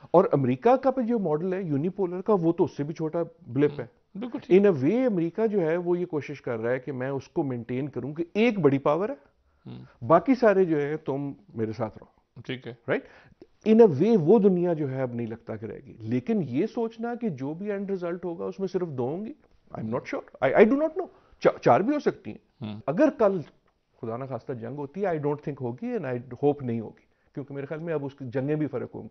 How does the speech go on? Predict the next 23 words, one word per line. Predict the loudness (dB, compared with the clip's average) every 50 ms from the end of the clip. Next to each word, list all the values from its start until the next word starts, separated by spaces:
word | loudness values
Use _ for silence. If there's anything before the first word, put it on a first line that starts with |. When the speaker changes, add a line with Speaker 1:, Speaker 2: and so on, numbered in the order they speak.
| _ -10
Speaker 1:
हो | -10
रही | -10 -10
हैं। | -10 -14 _ _ _ _ _ -20 -20 -20 -20 -4 0
लेकिन | 2 2 4 4
अगर | 4 6 8 8 8
होती | 8 8 6 4 0 -6 -4 -4
है | -4 -6 -8 _ _ _ _ _ 0
तो | 2 2
मैं | 2 2 0 0 2 4 4 4 4 2 2 -2 -4 -4
आपको | -2 -2 -2 -2 -4 -6 -6 -4 -4
किसी, | -4 -6 -10 -12 -10 -10 -8 -8 -6 -6 -6 -6 -6
अ, | -4 -2 -2 0 0 -2 -2
सर्टेनिटी | -4 -6 -6 -6 -6 -4 -6 -10 -8 -8 -8
से | -8 -6 -6
नहीं | -6 -6
कह | -6 -8
सकता | -6 -8 -10 -8 -8 -8
कि | -8 -8 -10
फलाना | -10 -8 -8 -6 -6 -6 -6
फलाने | -8 -10 -14 -16 -16 -18
के | -20 -20
साथ | -20 -20 -20 _ _
है | _